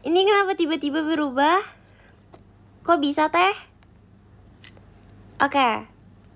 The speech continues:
Dari K tiga belas. Emang refreshly bisa begitu ya? Oke. Dari tiga belas ada Kak A D N R, Twitterku hilang. Huhu.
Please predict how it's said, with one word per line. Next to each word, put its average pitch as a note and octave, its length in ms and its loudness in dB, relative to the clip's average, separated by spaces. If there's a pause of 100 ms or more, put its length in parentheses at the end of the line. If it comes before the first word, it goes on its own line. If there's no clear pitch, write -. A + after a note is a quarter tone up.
Dari C4 240 -2
K B3+ 200 -4
tiga A#3 280 -2
belas. A3+ 600 -2 (1400)
Emang C4+ 320 0
refreshly C4 760 -6 (240)
bisa C#4 240 2
begitu D4 320 -2
ya? A#3+ 320 0 (840)
Oke. A#3+ 320 -2 (440)
Dari B3+ 360 0
tiga A#3 360 0
belas A#3 280 -2
ada B3+ 200 0
Kak - 220 -8 (260)
A B3 160 2
D A#3+ 200 -4
N A3 360 -6
R, C4 320 -2
Twitterku B3+ 520 -6
hilang. D4 320 -2 (120)
Huhu. F#4 1200 0